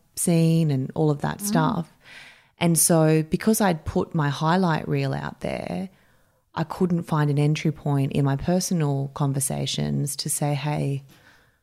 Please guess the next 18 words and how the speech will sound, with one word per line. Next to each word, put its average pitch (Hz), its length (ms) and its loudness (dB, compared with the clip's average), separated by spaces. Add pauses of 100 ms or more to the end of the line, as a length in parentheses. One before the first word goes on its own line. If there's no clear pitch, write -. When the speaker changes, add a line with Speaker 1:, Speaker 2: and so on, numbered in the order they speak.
(160)
Speaker 1:
I'm 143 260 -2
really 143 340 0
struggling," 156 640 -2 (100)
or, 139 540 0 (560)
"This 180 200 2
is 156 120 0
happening 143 760 0
at - 200 -6
work," 202 520 0
or 151 100 0
whatever 180 300 2
it - 60 0
might 156 260 -2
be, 151 160 2
that 143 320 -4
whole 160 220 -4
piece 147 320 -4
on, 143 280 -2